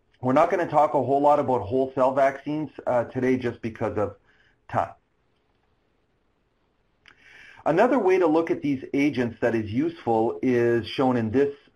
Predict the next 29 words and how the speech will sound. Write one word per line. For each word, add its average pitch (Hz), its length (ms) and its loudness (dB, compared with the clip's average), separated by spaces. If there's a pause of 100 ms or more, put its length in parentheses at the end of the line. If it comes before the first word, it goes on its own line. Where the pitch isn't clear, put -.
uh, 107 200 2
table. - 520 -2 (600)
Some 180 200 2
of 165 160 -2
the 147 120 0
drugs 123 420 2
are 123 80 2
given 123 360 -2
intravesically, 131 1000 -2 (480)
some 160 200 2
of 143 60 -2
the 143 100 -2
drugs 120 300 0
are 127 100 0
given 110 320 -4
systemically. 180 840 -4 (560)
Some 131 180 2
are 127 120 2
old, 151 560 2 (320)
some 131 180 2
are 127 120 2
new, 160 460 0 (220)
some 151 140 0
have 139 120 -2
been 127 180 -2
tested 160 460 0
and 135 220 2
may 139 180 2
have 123 280 0